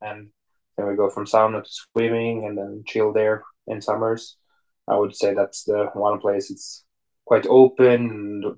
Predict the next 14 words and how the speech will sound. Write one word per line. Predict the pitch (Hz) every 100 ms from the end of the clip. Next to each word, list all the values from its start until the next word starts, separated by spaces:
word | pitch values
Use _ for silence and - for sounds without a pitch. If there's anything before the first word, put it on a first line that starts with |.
| -
there's | 101
the | -
water, | 110 120 117 117 113 110
but | 104
also | 101 -
a | 101
lot | 98
of | 101 _ _ _ _ _ _ _ _
woods | 110 110 107 -
and | 101 101 98 - _ _ _ _ -
emptiness | 123 127 - 139 135
in | 143
a | 143
way. | 147 147